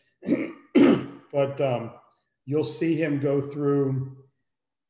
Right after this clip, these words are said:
you know, like the other day, uh, his cousin came up and brought some donuts, and then at the end of the day, brought some pizza, and,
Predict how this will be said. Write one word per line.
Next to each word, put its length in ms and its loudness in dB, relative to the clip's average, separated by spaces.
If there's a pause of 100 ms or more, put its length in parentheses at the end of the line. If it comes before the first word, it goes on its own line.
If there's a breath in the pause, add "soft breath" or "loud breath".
(580)
you 80 0
know, 80 6
like 80 0
the 80 2
other 180 0
day, 440 2
uh, 100 -6
his 200 -6
cousin 440 -6
came 280 -4
up 220 -8
and 180 -14 (440)
brought 200 -8
some 160 -12
donuts, 480 -10
and 120 -14
then 120 -14
at 80 -18
the 100 -12
end 100 -10
of 60 -12
the 120 -16
day, 240 -8
brought 180 -12
some 120 -20
pizza, 420 -14
and, 160 -14